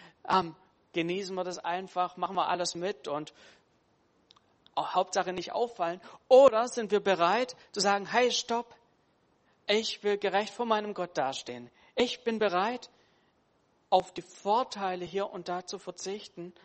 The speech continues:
Wasser und Gemüse zu nehmen. Auch wenn ich ja komisch dastehe.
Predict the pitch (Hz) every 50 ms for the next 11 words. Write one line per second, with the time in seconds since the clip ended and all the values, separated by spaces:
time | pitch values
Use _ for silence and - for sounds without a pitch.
0 | _ _ - 160 165 190 214 - - 247 - - 233 196 - - 185 180 208 240
1 | 233 214 196 - - 196 190 180 175 175 196 220 226 214 175 135 - _ _ _
2 | _ _ _ _ _ _ _ _ _ _ _ _ _ _ _ _ _ - 160 170
3 | 190 202 196 - - _ _ _ _ _ _ _ _ _ _ _ _ _ _ _
4 | _ _ _ _ - 185 180 165 165 180 - - - - - 196 220 240 226 -
5 | - - - 139 135 135 - - - - 123